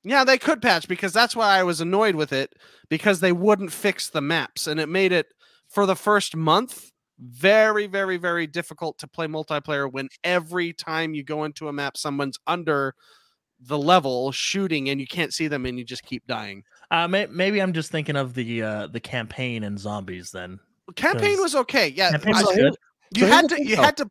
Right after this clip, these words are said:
Speaker 1: beat the campaign to play
Speaker 2: To,
Speaker 1: zombies.
Speaker 2: to get zombies, yeah.
Speaker 3: So
Speaker 1: Yeah.
Speaker 3: on the Wik-, on the Call of Duty Wikipedia s-, uh,
Speaker 2: Oh, I can
Speaker 3: page
Speaker 2: tell you which one is the worst,
Speaker 3: No,
Speaker 2: like,
Speaker 3: it, yeah, it has
Speaker 2: from the
Speaker 3: all
Speaker 2: fan.
Speaker 3: of them listed, and then it has the Metacritics, which is fascinating to look at.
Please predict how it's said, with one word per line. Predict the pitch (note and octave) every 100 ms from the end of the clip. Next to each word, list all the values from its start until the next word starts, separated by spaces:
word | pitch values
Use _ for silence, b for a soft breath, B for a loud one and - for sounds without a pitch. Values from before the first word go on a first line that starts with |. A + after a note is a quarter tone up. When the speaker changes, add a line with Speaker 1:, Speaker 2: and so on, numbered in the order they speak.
| _
Speaker 1:
beat | A#3 C4+ -
the |
campaign | A3 A#3 G3+ - F#3+ F3+
to | - C4
play | - D3+
Speaker 2:
To, |
Speaker 1:
zombies. | C3 A2+
Speaker 2:
to | F3+
get | D#3 G3
zombies, | C#3+ B2 G#2+ G2+ G2 F#2+
yeah. | A2 F#2+
Speaker 3:
So | E3+
Speaker 1:
Yeah. | E3
Speaker 3:
on | G#3+
the | B3
Wik-, | A3+ -
on | E3+
the | F#3
Call | F#3+ A#3+
of |
Duty | C#4 G#3
Wikipedia | F3 D#3+ C3 B2+ G2+
s-, | F2+ - - _ _ -
uh, | G#2+ G#2 F#3
Speaker 2:
Oh, |
I | F3 G3+
can |
Speaker 3:
page | -
Speaker 2:
tell | -
you | G3 D3
which | C3+
one | C#3 A#2+
is | G#2
the | G2+
worst, | G#2 A#2 G#2 - - _
Speaker 3:
No, | - D#3
Speaker 2:
like, | D3+
Speaker 3:
it, | F#3+ F#3+
yeah, | C#3+ E3+
it | D3 F3+
has | F#3+ G3
Speaker 2:
from | G#2+
the |
Speaker 3:
all | C3
Speaker 2:
fan. | C#3+ G3
Speaker 3:
of | G#3+
them | G3 G3 C#3+
listed, | D#3+ - G3
and | D3
then | D3
it |
has | C#3+ B2+
the | A#2
Metacritics, | G#2 B2+ - G#2 E2 - G2+
which | F#2
is | F2
fascinating | - A2+ C3 - F2+ E2 D2+
to | D#2+
look | D#2 D#2+
at. | D#2 -